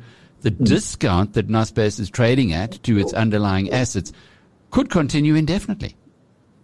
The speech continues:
Speaker 2: Yeah, and, and get wider, as it has been doing over the past, uh, while. Um, so, so, um, two questions there: value traps and, and Naspers. So let me deal with value traps first. Uh, you know, value traps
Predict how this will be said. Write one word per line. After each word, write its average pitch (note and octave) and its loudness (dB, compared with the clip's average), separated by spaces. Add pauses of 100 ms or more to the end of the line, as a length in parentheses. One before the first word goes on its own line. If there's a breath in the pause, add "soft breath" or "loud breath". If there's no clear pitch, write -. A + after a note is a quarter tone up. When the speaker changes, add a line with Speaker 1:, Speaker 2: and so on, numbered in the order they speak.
(300)
Speaker 2:
Yeah, D#3 -2
and, F3 0
and F3+ 2
get D#3+ 2
wider, E3 4
as C3+ 2
it C#3+ 0
has C#3+ 0
been C#3+ 2
doing C#3+ 4
over A2+ 4
the G#2+ 0
past, - -2
uh, G#2+ 0
while. A2 -2 (640 loud breath)
Um, C3+ 4
so, D3 2
so, C#3 0 (480)
um, A#2+ 4
two - 0
questions D3 0
there: C#3+ 2
value E3 2
traps - -2
and, B2+ 4
and B2 4
Naspers. - -6 (540 loud breath)
So C#3 2
let C#3+ 4
me E3+ 4
deal F#3 4
with D3 4
value C#3+ 2
traps C3 -2
first. - -4
Uh, - -2
you C3 -2
know, - -4 (1000)
value D#3 0
traps - -2